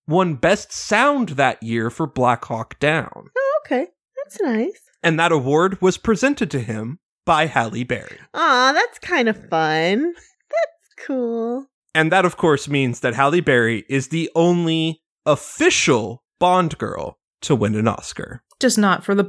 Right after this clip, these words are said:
Speaker 3: being a Bond girl.
Speaker 1: That's correct. Kim Basinger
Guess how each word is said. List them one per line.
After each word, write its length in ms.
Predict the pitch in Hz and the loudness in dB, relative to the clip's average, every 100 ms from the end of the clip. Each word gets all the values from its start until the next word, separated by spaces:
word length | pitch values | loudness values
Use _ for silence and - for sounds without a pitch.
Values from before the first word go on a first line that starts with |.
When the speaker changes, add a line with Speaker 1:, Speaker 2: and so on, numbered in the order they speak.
| - | 0
Speaker 3:
being 220 | 233 226 | 0 2
a 60 | 262 | 2
Bond 380 | 302 330 330 330 | 2 2 2 2
girl. 440 | 277 240 240 - - - - _ | 2 2 0 -4 -16 -20 -20 _
Speaker 1:
That's 140 | - | -20
correct. 400 | - 135 151 - - _ - | -8 0 0 -2 -12 _ -4
Kim 240 | 170 151 | 0 2
Basinger 840 | 156 285 - 214 147 120 107 113 | 2 2 4 2 2 2 0 -4